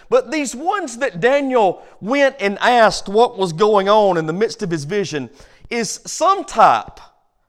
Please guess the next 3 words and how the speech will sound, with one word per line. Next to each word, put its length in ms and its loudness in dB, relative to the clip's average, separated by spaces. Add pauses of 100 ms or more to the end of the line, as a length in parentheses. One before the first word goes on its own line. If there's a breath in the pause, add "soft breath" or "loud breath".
(560)
of 460 2 (100)
heavenly 760 0
intelligence. 920 -8